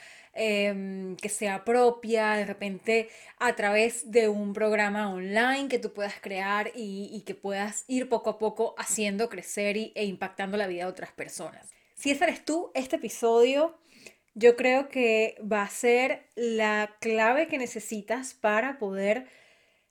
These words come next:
arrancar. Aquí te voy a estar dando los ingredientes necesarios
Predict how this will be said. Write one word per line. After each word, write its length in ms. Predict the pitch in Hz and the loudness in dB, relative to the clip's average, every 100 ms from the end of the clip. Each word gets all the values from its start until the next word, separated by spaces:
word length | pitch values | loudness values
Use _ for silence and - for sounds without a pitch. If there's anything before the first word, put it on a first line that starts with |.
| _ | _
arrancar. 540 | - 254 208 190 170 - - _ _ - | -2 -2 -2 -6 -8 -10 -14 _ _ -4
Aquí 200 | 240 269 | -4 0
te 100 | 359 | 2
voy 100 | 339 | 4
a 60 | 330 | 2
estar 340 | - 277 269 | 0 -4 0
dando 500 | 220 180 165 180 262 _ _ _ | -2 -2 -8 -12 -12 _ _ _
los 220 | 247 254 | -2 0
ingredientes 840 | 269 262 247 240 247 294 339 359 330 | 0 0 4 4 4 0 -2 -4 -4
necesarios 1300 | 247 285 285 294 262 - 208 190 175 180 247 - | -4 -4 -4 -8 -8 -4 -4 -4 -6 -8 -10 -12